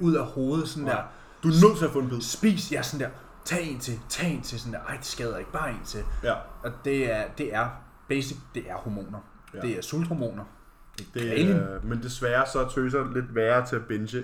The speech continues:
Speaker 2: end fyre er. Jeg kan også synes, Jordan, han sagde også, en af de største problemer med female competitors, det er at få dem til at stoppe med at binge efter
Speaker 1: Et show.
Speaker 2: Et show.
Speaker 1: Ja.
Speaker 2: Han siger, det,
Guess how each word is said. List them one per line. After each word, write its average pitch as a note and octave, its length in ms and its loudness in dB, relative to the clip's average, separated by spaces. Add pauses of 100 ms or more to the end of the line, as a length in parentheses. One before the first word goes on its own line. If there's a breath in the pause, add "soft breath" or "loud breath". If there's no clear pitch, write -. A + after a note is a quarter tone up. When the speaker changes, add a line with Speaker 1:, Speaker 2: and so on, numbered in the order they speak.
(100)
Speaker 2:
end G#2+ 180 -6
fyre G#2+ 320 -4
er. G2+ 120 -2 (440 loud breath)
Jeg - 80 -8
kan - 0 -
også B2+ 160 0
synes, C3 260 -6 (240)
Jordan, B2 280 0
han B2 80 0
sagde G#2+ 200 -2
også, G#2+ 140 -2
en B2+ 160 -6
af A#2+ 60 -10
de A#2+ 60 -10
største - 580 -2
problemer A2 460 -4
med G#2 120 -4
female A2 460 -6
competitors, G#2+ 720 -8
det A#2+ 80 0
er G#2+ 80 2
at G#2 160 -2
få G#2 160 -4
dem G2 180 -8
til - 120 -10
at F#2+ 120 -4 (180)
stoppe - 640 -6
med G2+ 80 -6
at F2 80 -14
binge G2+ 320 -8 (100)
efter G2 240 -8 (320)
Speaker 1:
Et A2+ 140 -12
show. F#2 160 -8 (280)
Speaker 2:
Et F2 60 -14
show. F#2+ 160 -8 (320 loud breath)
Speaker 1:
Ja. F2 60 -10 (180)
Speaker 2:
Han C3 100 -4
siger, C#3+ 180 2
det, C3+ 100 -6